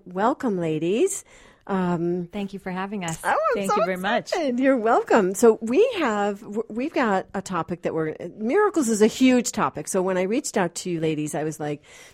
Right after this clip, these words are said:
Speaker 1: "Mm, that's pretty big, and we've got twenty-six minutes." But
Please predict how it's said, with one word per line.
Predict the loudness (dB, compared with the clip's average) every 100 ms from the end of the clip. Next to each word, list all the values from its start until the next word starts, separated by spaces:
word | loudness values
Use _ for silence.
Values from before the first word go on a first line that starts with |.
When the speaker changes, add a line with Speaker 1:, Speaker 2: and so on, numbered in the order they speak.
| _
Speaker 1:
"Mm, | 0 2 2 -2 -2
that's | -2 -2
pretty | -4 -4 0
big, | 2 2 0
and | -2
we've | -2 -2
got | -4
twenty-six | -4 -6 -4 -6 -6 -4
minutes." | -4 -4 -10 -14 -16 _ _ -20 _ _ _ _ _
But | -2 0 -2